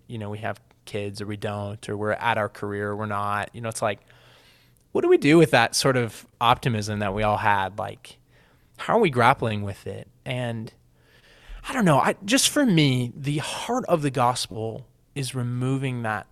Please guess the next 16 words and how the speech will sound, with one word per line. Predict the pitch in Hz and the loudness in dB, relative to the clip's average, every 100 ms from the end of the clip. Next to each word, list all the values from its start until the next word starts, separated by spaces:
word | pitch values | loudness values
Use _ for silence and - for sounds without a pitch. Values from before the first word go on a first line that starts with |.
| _ | _
pressure | - 107 101 - 104 101 - _ | -6 -4 -4 -4 -8 -10 -18 _
from | - - 110 107 | -12 -8 -8 -8
our | - 113 | -10 -8
shoulders. | - 107 107 104 90 - - - _ _ _ _ _ 190 185 _ _ _ _ _ - - | -6 -8 -10 -14 -14 -14 -14 -16 _ _ _ _ _ -20 -20 _ _ _ _ _ -20 -6
We | 180 | -4
think | - - | 0 0
it's | 262 - | 2 4
the | - | 6
opposite, | 127 143 120 104 95 - | 4 4 0 -2 -8 0
like, | 151 147 - _ _ _ _ _ - | 2 2 0 _ _ _ _ _ -2
in | 170 | 0
two | 151 233 | 2 2
ways. | 175 95 - - - _ _ | 2 0 -2 -10 -10 _ _
One, | 175 202 254 | 2 4 4
we | 220 | 0
think | - 180 143 | 2 0 0